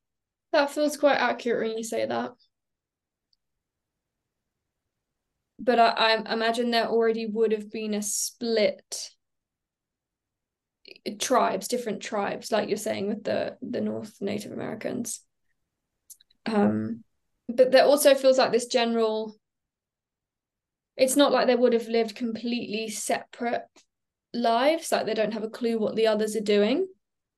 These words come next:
Some, something or someone would have influenced more than one tribe to move. So there's this general consensus that they know that there's a moving. But yes, I feel they would stick to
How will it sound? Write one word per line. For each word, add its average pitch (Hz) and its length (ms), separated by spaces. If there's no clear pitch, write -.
Some, - 380
something 247 420
or 226 80
someone 226 300
would 220 80
have 214 160
influenced 214 1000
more 220 320
than 214 200
one 202 300
tribe 208 500
to 240 120
move. - 560
So 226 220
there's 214 180
this 220 140
general 220 340
consensus 233 580
that - 120
they 226 140
know 226 300
that 233 180
there's 233 140
a 233 60
moving. 233 640
But - 220
yes, 226 360
I 208 120
feel 220 200
they 208 160
would 196 160
stick - 360
to - 140